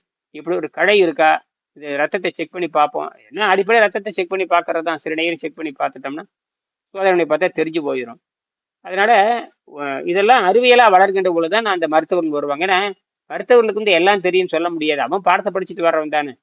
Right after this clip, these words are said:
அவன் இ-, ரத்தம் சுத்தமா இருக்குதா? ரத்தம் சுத்தமா இருக்குதுன்னாவே முடிஞ்சு போச்சு. அவன் சாப்பிட்றானா இல்லையா, அதெல்லாம் கேள்வி இல்லை. ரத்தம் சுத்தமா இருக்குதா, அ, நோய் தன்மை இல்லாம இருக்கா, நார்மலா இருக்கா, கேள்வி. அதனால, ஆசிரியன் ஒரு நூறு வயதுக்கு மேல் ஆரோக்கியமாக வாழும்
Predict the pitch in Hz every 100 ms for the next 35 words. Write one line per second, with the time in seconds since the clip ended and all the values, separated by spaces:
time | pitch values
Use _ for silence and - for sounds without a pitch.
0 | _ _ _ _ _ 143 175 185 175 180
1 | 170 175 220 180 170 202 185 160 160 147
2 | 165 254 262 208 233 226 214 208 208 233
3 | 202 190 190 196 185 175 - 180 180 185
4 | 180 175 180 170 185 185 180 175 139 143
5 | 175 208 190 185 170 143 120 _ 214 185
6 | 196 190 170 139 135 143 _ _ _ _
7 | _ _ _ _ _ _ _ _ _ _
8 | _ 160 170 226 190 202 202 165 180 190
9 | 165 143 143 143 147 175 202 190 180 151
10 | 151 165 147 - 143 127 - 147 156 160
11 | 202 _ _ _ _ _ _ _ _ 156
12 | 208 214 214 214 226 190 160 175 226 202
13 | 190 202 196 196 196 208 208 139 170 190
14 | 175 175 180 175 151 151 156 139 131